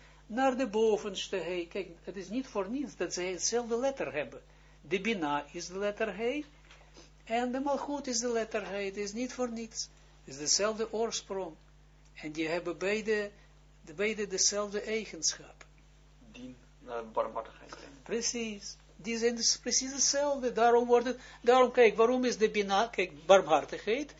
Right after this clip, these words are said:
Speaker 1: is de letter Hei. Nee, nee, nee. S-, s-, look,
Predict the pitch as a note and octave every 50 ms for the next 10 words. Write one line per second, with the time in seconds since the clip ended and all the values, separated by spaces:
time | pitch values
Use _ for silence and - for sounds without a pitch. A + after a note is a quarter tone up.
0 | - - - - - - - G#3 G3+ F#3 A3+ A#3 A#3 B3 A#3 A#3 B3+ A3+ G3 F#3+
1 | A3 A#3 A#3+ C4+ C#4+ C#4 - - - - - - - - - - - - - -
2 | F3+ G3 G3 G3+ G3 G3 F#3+ F#3+ E3+ D#3 - - - - - - - - - -
3 | - - - F#3 G3+ G3